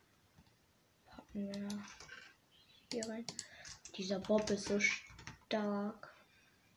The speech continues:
Warte kurz, alle meine Hunde sollen ihn angreifen.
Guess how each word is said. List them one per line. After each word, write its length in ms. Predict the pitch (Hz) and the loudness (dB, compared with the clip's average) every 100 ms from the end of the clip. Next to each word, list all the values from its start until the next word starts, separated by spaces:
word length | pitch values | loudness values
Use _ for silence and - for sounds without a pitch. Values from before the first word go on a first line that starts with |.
| _ _ _ _ _ _ _ _ _ _ _ _ _ _ _ _ _ _ _ - | _ _ _ _ _ _ _ _ _ _ _ _ _ _ _ _ _ _ _ -14
Warte 200 | 214 - | -12 -4
kurz, 240 | 208 - | -4 -2
alle 180 | 208 214 | 0 2
meine 240 | 208 208 | 4 4
Hunde 300 | 208 208 208 | 4 4 4
sollen 240 | 202 196 196 | 2 0 -2
ihn 160 | 202 - | -6 -4
angreifen. 680 | 202 202 - 220 - 254 | -2 -2 -6 -8 -8 -12